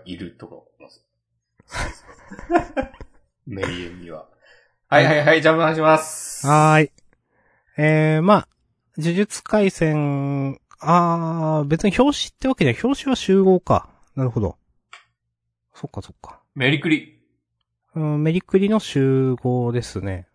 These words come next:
Speaker 2: はい。で、まあ、えー、関東扉絵が、まあ、呪術のね、乙骨くんと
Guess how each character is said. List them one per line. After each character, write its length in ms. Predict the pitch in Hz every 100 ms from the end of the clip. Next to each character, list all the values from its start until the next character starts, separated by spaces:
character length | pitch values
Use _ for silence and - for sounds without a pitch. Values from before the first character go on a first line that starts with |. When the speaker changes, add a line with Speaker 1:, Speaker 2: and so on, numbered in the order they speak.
| _
Speaker 2:
は 140 | - 107
い。 140 | 90 _ _ _ - - - _ -
で、 240 | 202 202 -
ま 160 | 202
あ、 160 | 208 - _ _ _
え 300 | 226 170 156
ー、 60 | 151
関 400 | - - 240 233 - _ -
東 380 | 214 196 190 180
扉 480 | - 165 156 127 113 113
絵 260 | 117 104 _ _ 180
が、 260 | 160 165 - _ _ _ _
ま 100 | 127
あ、 40 |
呪 140 | 104 117
術 260 | 104 - 98
の 80 |
ね、 180 | 95 92 -
乙 160 | 101 -
骨 140 | - 107
く 260 | - -
ん 100 | 101
と 260 | 95 98 95